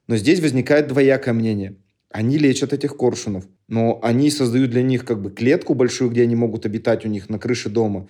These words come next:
Но выпускать их глупо, потому что они снова попадут в эту ситуацию из-за экологической катастрофы в Нью-Дели. И с одной стороны, правильно ли это забирать птицу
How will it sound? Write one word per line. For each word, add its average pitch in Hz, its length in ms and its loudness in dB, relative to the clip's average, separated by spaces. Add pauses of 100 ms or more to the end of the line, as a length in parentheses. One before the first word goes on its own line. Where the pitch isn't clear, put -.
(160)
Но 123 100 2
выпускать 120 460 0
их 123 120 -4
глупо, 147 300 0
потому 120 300 -2
что 120 380 -2
они 123 220 2
снова 123 360 0
попадут 127 400 -2
в 117 60 2
эту 131 160 0
ситуацию 113 680 -2
из-за 107 560 0
экологической 113 560 -2
катастрофы 117 480 -2
в 107 100 -2
Нью-Дели. 120 560 2 (220)
И - 80 -6
с - 100 -2
одной 147 160 2
стороны, 139 360 2
правильно 196 540 2
ли 135 140 4
это 127 500 0
забирать 127 500 2
птицу 123 640 -4